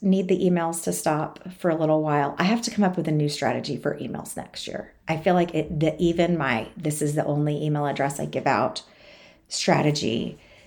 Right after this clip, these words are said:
is not, is somehow not enough. <laughs> So I don't know. I'd, like, need a personal assistant. I'll just put all the things on the calendar for me.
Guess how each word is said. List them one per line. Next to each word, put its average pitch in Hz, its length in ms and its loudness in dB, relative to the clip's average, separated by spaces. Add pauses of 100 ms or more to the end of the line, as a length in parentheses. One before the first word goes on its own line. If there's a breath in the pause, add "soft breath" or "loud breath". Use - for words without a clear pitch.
(560 soft breath)
is 156 180 2
not, 147 340 0 (120)
is 151 140 -4
somehow 151 300 2
not 117 200 0
enough. - 540 -6
<laughs> - 40 -10 (480)
So 285 60 8
I 277 60 4
don't - 280 0
know. 208 380 2
I'd, 233 180 2
like, - 260 -2
need 190 200 -2
a - 20 -14 (180)
personal - 540 -2
assistant. 196 680 -2 (680 loud breath)
I'll 359 140 4
just 349 200 2
put 392 140 4
all 415 160 6
the 440 80 6
things 285 220 4
on 277 100 4
the 240 80 6
calendar 226 720 4
for 185 240 4
me. 165 500 0